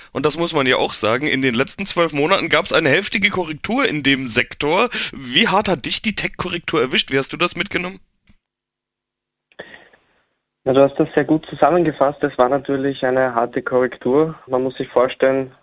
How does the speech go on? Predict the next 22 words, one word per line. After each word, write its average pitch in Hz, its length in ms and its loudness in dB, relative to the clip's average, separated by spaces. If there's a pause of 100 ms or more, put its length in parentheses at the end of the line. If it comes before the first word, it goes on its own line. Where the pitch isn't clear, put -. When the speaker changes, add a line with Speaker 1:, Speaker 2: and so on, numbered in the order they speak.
(140)
Speaker 2:
mein 123 200 2
Musterdepot 131 640 0
ist - 100 -16
seit 127 200 2
fast 123 320 -2
fünf 147 340 -2
Jahren 123 320 0
am 131 160 -2
Markt 120 420 0
und 123 260 -4
ich - 200 -10
bin 127 100 0
der 123 80 4
Meinung, 120 320 4
wir 127 100 0
haben 127 140 0
mittlerweile 123 480 0
drei 123 480 2
größere 135 540 -2
Krisen 143 400 -2
hinter 123 280 0
uns 165 220 2